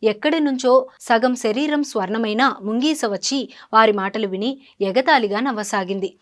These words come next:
అది చూసిన అక్కడి వారంతా ముంగీస నవ్వుకు కారణం అడుగుతారు. అందుకు ఆ ముంగీస, "ఓ పేద బ్రాహ్మణుడు చేసిన దానం ముందు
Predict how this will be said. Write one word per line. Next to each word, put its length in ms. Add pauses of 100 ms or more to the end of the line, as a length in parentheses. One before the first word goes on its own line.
అది 160
చూసిన 340
అక్కడి 340
వారంతా 640
ముంగీస 440
నవ్వుకు 480
కారణం 360
అడుగుతారు. 460 (400)
అందుకు 300
ఆ 60
ముంగీస, 420 (440)
"ఓ 100
పేద 320
బ్రాహ్మణుడు 540 (120)
చేసిన 300
దానం 380
ముందు 300